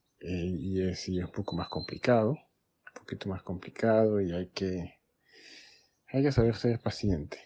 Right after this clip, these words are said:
Y sobre todo, pues, como, como ya te había comentado, hay que ser muy sociable, muy, eh, muy, eh, muy solidario, esa es la palabra que estaba buscando.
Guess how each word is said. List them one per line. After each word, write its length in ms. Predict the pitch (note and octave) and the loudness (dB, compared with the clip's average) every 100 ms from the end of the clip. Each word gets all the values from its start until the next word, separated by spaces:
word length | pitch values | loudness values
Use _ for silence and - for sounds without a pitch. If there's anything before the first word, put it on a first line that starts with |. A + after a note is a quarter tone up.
| _ _ _ _ | _ _ _ _
Y 160 | E3+ | 2
sobre 260 | F3+ D3 A2+ | 8 10 10
todo, 380 | G#2+ A2 C#3 D3+ | 8 8 8 6
pues, 280 | G2 F#2 - | -4 -6 -6
como, 300 | G2 E2 - | -4 -4 -4
como 240 | F#2 F#2 | -4 0
ya 240 | F#2+ G2 - | 2 0 -2
te 120 | - | -4
había 220 | F#2+ F#2+ F#2+ | 0 0 0
comentado, 640 | F#2+ F2 D#3+ G#3 B2+ C#3+ - | -4 -4 2 4 4 2 -6
hay 180 | - A2 | -10 -4
que 120 | G#2+ | 0
ser 540 | - A2+ A2+ A#2 A#2 A2 - _ | 4 6 6 8 6 2 -6 _
muy 280 | - B2+ C#3 | 4 8 8
sociable, 800 | B2+ A2 - G#2+ G#2 G2+ A2+ B2 - | 6 0 2 4 6 4 0 -4 -6
muy, 640 | G2+ A2 C3 C3+ G#2 F#2 - | -2 4 6 6 4 0 -6
eh, 580 | G2+ F#2+ F#2+ F#2 F2+ E2 F2+ A2+ - | -2 -2 -2 -2 -4 -6 -8 -12 -10
muy, 380 | F2+ A#2 C3 A#2+ | 2 8 8 8
eh, 540 | G#2+ G#2 G2 F#2+ F2 | 8 8 8 6 4
muy 160 | F2 B2+ | 6 8
solidario, 640 | - C3 G#2 G2 D#2+ D#2 - | 8 8 10 8 6 0 -6
esa 140 | - - | 2 2
es 60 | |
la 60 | F2+ | 2
palabra 260 | - E2 F2+ | -4 -8 -8
que 40 | |
estaba 200 | - - | -8 -6
buscando. 520 | D#2+ - A2 G#2+ A#2+ | -6 -2 -2 -2 -6